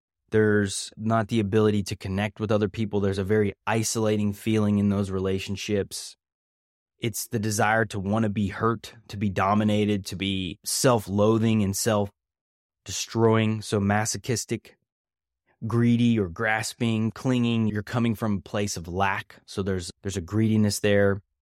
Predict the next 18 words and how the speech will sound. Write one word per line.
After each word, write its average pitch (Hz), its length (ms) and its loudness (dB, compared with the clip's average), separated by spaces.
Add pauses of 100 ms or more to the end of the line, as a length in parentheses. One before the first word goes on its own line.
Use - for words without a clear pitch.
(120)
And 117 140 -2
self-centered 117 880 0
is, 113 160 -4
again, 104 320 -2
it 90 100 -6
ties 110 280 -4
back 104 220 0
to 104 100 -2
a - 20 0
lot 92 180 0
of 87 60 -2
this. - 140 -6
So 135 100 2
when 127 220 4
you 131 120 6
look 131 300 0
at 131 320 0
the 107 180 0